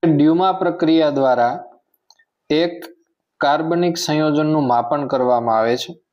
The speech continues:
અને જોવા મળે છે કે તે સી ઓ ટુ ના છ મોલ, એચ ટુ ઓ ના ચાર મોલ અને નાઇટ્રોજન વાયુના એક મોલ મુક્ત કરે છે. તો આ સંયોજનનું સૂત્ર કયું છે? તો ધારો કે એ સંયોજન સી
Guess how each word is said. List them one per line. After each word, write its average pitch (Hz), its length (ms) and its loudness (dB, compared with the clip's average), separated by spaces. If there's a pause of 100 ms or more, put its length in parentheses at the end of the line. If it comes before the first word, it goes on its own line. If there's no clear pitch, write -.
(360)
અને 165 200 2
જોવા 160 300 2
મળે 170 280 0
છે 160 240 -2
કે 151 200 -2
તે 156 260 0
સી 147 280 0
ઓ 151 140 4
ટુ 147 280 -2
ના 131 280 2
છ - 140 -10 (240)
મોલ, 160 240 2 (460)
એચ 135 180 0
ટુ - 260 0
ઓ 143 120 4
ના 131 280 0
ચાર 135 320 0
મોલ 175 280 0 (300)
અને 156 200 0
નાઇટ્રોજન 160 720 0
વાયુના 151 560 0
એક 151 220 0
મોલ 147 260 2
મુક્ત 127 400 -4
કરે 135 240 0
છે. - 160 -8 (460)
તો - 120 -8
આ 160 180 2
સંયોજનનું 165 680 0 (240)
સૂત્ર 147 480 -2
કયું 127 280 0
છે? 110 200 -8 (380)
તો 180 180 -2
ધારો 156 380 0
કે 165 180 0 (120)
એ 156 140 0
સંયોજન 143 640 -2 (560)
સી 143 400 2